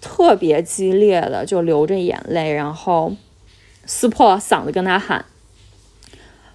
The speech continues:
我说，“你以后再怎么说我不够好，我都不会再听进去的，因为我觉得我已经足够好了，I'm good enough。”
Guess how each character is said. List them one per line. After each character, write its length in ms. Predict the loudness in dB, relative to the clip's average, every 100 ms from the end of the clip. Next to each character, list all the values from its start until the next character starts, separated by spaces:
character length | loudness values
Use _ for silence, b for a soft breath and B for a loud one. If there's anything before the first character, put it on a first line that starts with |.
| b -8
我 240 | -2 -2
说 520 | 2 4 4 4 0 b b b _ -2
，“你 160 | 4
以 100 | 4
后 300 | 4 2 2 2 2
再 260 | 4 4
怎 120 | 2
么 140 | -2 -4
说 340 | 0 2 4
我 160 | 2 0
不 220 | -2 -2
够 180 | 0 0
好， 420 | -2 -6 -8 -8 -16 _ _ _
我 160 | 2 4
都 120 | 4
不 220 | 2 -2 -2
会 240 | 0 0
再 220 | 0 -4
听 300 | -6 -8 -8
进 200 | -8 -10
去 220 | -12 -14
的， 120 | -16 -16 -20 b b b b
因 100 | -4
为 80 | 0
我 240 | 2 2 2
觉 320 | 0 -2 0
得 240 | -2 -4 b b _
我 120 | 2
已 80 | 2
经 200 | 0 -6
足 240 | -6 -6 -2
够 200 | -2 -2
好 280 | -6 -8
了， 180 | -8 -12 -16 _
I'm 180 | -8 -6
good 240 | -2 -2 -2
enough。” 680 | -4 -4 -4 -6 -10 -18